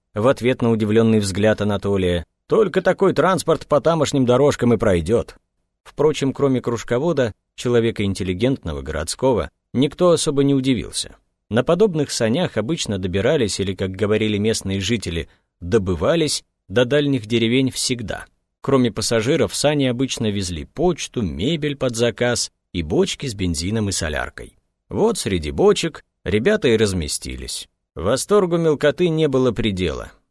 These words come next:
Даже у Коли Ващенкова глаза горели.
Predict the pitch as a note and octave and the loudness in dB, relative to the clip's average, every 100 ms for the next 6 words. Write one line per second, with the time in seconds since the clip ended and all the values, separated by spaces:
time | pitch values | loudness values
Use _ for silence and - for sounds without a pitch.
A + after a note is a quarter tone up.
0 | - F2 A#2 G#2+ A#2 G#2 - E3 D#3 C#3+ | -8 0 0 0 -2 -2 0 0 2 0
1 | C3+ - A#2 G#2+ A#2+ G2+ E2+ F2 E2+ E2 | 0 -2 -2 0 2 2 0 -2 -2 -4
2 | D2 C#2 B1 A#1+ | -4 -6 -8 -12